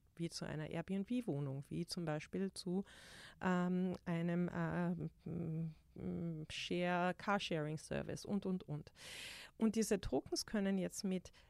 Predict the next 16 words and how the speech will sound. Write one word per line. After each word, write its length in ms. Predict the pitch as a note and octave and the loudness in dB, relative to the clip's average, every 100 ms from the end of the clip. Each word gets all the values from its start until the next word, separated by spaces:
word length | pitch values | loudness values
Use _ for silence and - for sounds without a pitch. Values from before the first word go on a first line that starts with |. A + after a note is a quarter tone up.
| - | -4
äh, 80 | F3 | 0
Tokens 400 | - A#3 A#3 - | 2 2 2 0
können 240 | G#3 F3+ | 0 0
aber 320 | - E3 D#3+ | 0 0 -2
auch, 380 | - - F#4 - - - - - - | 0 2 2 -2 -20 -20 -20 -20 -6
ähm, 500 | G3 G3 F#3+ G3 G3 - | 0 2 2 2 0 -2
ja, 200 | G#3 G3+ | -2 0
jegliche 560 | F3 D#3 G3 G3+ - F#3+ | 0 0 0 -2 -2 0
Art 260 | D#3 E3 | 0 0
von, 520 | - - D#3+ E3 F3 E3+ - - - | -2 -2 0 2 2 -2 -8 -20 -18
von 380 | - G3 F#3 | -4 2 2
bestehenden 560 | F#3 E3+ - G#3 A3+ G3+ | 2 0 0 0 2 2
Wertgegenständen 920 | G3 G#3 - F3 E3+ - D3+ D3+ E3+ | 2 2 2 2 2 2 0 2 0
repräsentieren. 840 | E3 D3 - D3+ D#3+ - - D3 D#3 - _ _ _ - - | 0 -2 -2 -2 -2 -4 -4 -4 -6 -14 _ _ _ -20 -6
Währungen, 580 | D3+ D#3 D#3+ D#3+ D#3 D#3 - - - - | -2 0 2 2 0 -2 -6 -20 -20 -12
Aktien, 640 | E3+ - - E3 D#3+ D#3+ | -12 -10 -2 2 2 0